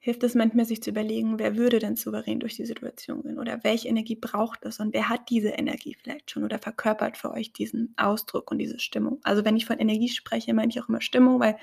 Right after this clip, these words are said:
Stimmung sendet die Energie aus und das ist für mich so ein bisschen dasselbe. Ähm, und es kann auch,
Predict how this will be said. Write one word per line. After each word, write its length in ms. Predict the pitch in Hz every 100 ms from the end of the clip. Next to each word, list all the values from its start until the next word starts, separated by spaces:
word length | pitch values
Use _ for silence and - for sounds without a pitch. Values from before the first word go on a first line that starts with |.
| - - - - - _ _ _ _
Stimmung 400 | - - 233 233
sendet 300 | 220 226 214
die 40 | 220
Energie 480 | 208 220 208 214
aus 260 | 226 254 262
und 60 | 233
das 140 | 226
ist 180 | 226 -
für 60 |
mich 140 | 220 226
so 80 | 226
ein 40 |
bisschen 280 | 220 220 220
dasselbe. 520 | 220 233 233 240 240 - _ _ _ _ _ _ _ - - -
Ähm, 540 | 214 208 208 208 202 - - - _ _ _ _ _ _ _ _ _ _
und 140 | 226
es 160 | 214 214
kann 180 | 233 226
auch, 340 | 214 214 -